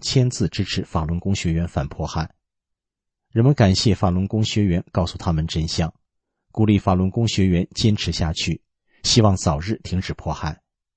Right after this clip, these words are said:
尤利亚是俄罗斯人，在金融行业工作，他亲身经历过共产主义的统治。尤利亚说，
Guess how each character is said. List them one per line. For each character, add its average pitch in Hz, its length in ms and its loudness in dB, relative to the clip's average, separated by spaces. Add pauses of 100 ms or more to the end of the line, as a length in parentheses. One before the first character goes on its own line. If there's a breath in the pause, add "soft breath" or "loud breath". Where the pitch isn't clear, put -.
(720)
尤 107 180 6
利 127 100 8
亚 110 220 4
是 - 160 0
俄 92 160 2
罗 98 120 2
斯 120 200 0
人， 82 200 -2 (460)
在 107 320 4
金 135 180 0
融 123 140 2
行 85 180 -2
业 92 140 2
工 85 180 -2
作， 85 300 -6 (380)
他 123 100 0
亲 147 240 2
身 143 180 4
经 127 240 0
历 107 140 0
过 92 220 -2
共 104 200 -2
产 87 200 -2
主 85 180 -4
义 85 100 -2
的 82 100 -2
统 - 260 -6
治。 - 260 -4 (560)
尤 92 160 4
利 95 120 6
亚 85 180 4
说， 92 280 -2